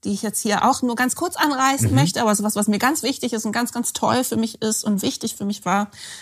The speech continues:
Speaker 1: äh, auch im Buch <laughs> ausführlich beschrieben.
Speaker 2: Jawohl.
Speaker 1: Äh,
Speaker 2: Lesen Sie.
Speaker 1: das <laughs> lesen Sie. Äh,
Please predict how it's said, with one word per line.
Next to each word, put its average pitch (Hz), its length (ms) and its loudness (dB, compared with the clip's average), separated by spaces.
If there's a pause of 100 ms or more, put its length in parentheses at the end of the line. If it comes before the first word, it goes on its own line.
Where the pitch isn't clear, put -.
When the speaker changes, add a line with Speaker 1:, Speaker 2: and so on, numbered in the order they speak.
(280)
Speaker 1:
äh, 185 260 -2 (260)
auch 330 180 -4
im 254 180 2
Buch 269 340 -2
<laughs> - 40 -4
ausführlich 294 920 0
beschrieben. - 540 -2
Speaker 2:
Jawohl. 113 380 4 (520)
Speaker 1:
Äh, 240 280 6
Speaker 2:
Lesen 120 260 8
Sie. 95 200 2 (320)
Speaker 1:
das 233 500 0 (140)
<laughs> - 140 -20
lesen 269 680 2
Sie. - 340 4 (920)
Äh, 233 380 0